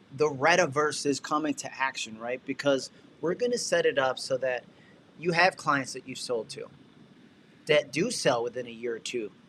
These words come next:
that you were like, Oh, shoot, I had no idea, and they went and listed with somebody else cause they thought you only worked with buyer, with buyers. There's some people who don't know how this whole process works,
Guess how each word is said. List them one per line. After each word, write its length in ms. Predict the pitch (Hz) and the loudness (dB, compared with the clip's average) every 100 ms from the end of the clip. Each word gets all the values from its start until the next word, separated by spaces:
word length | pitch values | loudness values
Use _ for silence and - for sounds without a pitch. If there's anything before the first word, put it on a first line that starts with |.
| - - | -18 -8
that 100 | 135 | -4
you 120 | 147 | 0
were 80 | 156 | 4
like, 200 | 143 - - | 4 4 6
Oh, 180 | 254 | 6
shoot, 440 | 311 - 240 349 - | 6 2 2 2 2
I 120 | 143 165 | 2 2
had 120 | 160 | 2
no 160 | 165 | 2
idea, 340 | 170 143 175 175 | 2 2 2 4
and 80 | 139 | 4
they 60 | |
went 200 | 131 131 | 2 -2
and 80 | 131 | -4
listed 260 | 127 - 127 | -10 -10 -12
with 100 | 120 | -12
somebody 280 | 131 123 | -12 -10
else 140 | 123 117 | -12 -12
cause 100 | 120 | -14
they 80 | 123 | -6
thought 240 | 131 123 | -6 -4
you 180 | 143 147 | -4 -4
only 180 | 139 131 | -4 -6
worked 240 | 127 - | -8 -8
with 120 | 120 | -6
buyer, 340 | 120 127 117 - - - - - | -2 -2 -2 -8 -18 -20 -20 -10
with 160 | 127 | -8
buyers. 540 | 127 143 139 95 - - | 2 4 4 -2 -8 -8
There's 160 | 139 135 | -6 -4
some 120 | 139 | -6
people 260 | 135 135 123 | -8 -12 -10
who 120 | 131 | -4
don't 280 | 127 127 127 | -4 -6 -12
know 160 | 131 120 | -16 -10
how 100 | 123 | -10
this 160 | 120 - | -10 -14
whole 120 | 117 | -14
process 520 | - 120 113 113 - | -6 -4 -4 -10 -4
works, 340 | 147 139 - | 0 0 -2